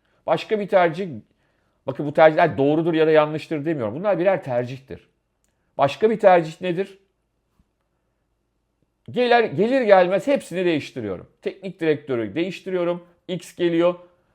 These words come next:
e, efendim Aykut Hoca geliyor, Volkan Hoca geliyor, İsmail Hoca geliyor, neyse. Sportif direktörü değiştiriyorum, o geliyor, bu geliyor. Bu da bir tercihtir. Ama ikisinin ortasında kalırsanız bir hafta boyunca medyada,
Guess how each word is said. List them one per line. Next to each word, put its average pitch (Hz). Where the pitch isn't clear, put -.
e, 131
efendim 127
Aykut 170
Hoca 147
geliyor, 139
Volkan 151
Hoca 131
geliyor, 127
İsmail 139
Hoca 113
geliyor, 98
neyse. 110
Sportif 175
direktörü 156
değiştiriyorum, 139
o 156
geliyor, 135
bu 127
geliyor. 98
Bu 285
da 285
bir 220
tercihtir. 104
Ama 202
ikisinin 220
ortasında 160
kalırsanız 165
bir 165
hafta 165
boyunca 98
medyada, 151